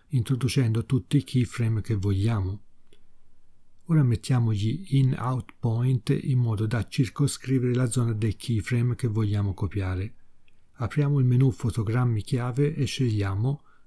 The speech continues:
Copia fotogrammi chiave, oppure usiamo Shift più C, che è la scorciatoia. In questo modo li abbiamo messi nella clipboard. Con un nuovo Shift click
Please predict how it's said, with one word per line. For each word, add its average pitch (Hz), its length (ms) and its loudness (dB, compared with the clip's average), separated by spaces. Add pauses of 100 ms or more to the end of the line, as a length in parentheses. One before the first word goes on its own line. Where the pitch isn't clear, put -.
(120)
Copia 143 440 0
fotogrammi 101 640 -2
chiave, 98 480 -4 (500)
oppure 135 400 0
usiamo 107 400 0
Shift - 600 0
più 117 200 -2
C, - 460 -4
che 101 260 -4
è 104 60 -4
la 98 200 -4
scorciatoia. 95 840 -4 (1300)
In 123 140 -4
questo 165 340 4
modo 104 500 4
li 127 160 0
abbiamo 113 380 2
messi 135 400 2
nella 120 320 2
clipboard. 95 1000 -2 (1120)
Con 123 200 -4
un 117 120 2
nuovo 156 320 6
Shift - 580 -2
click 120 680 -2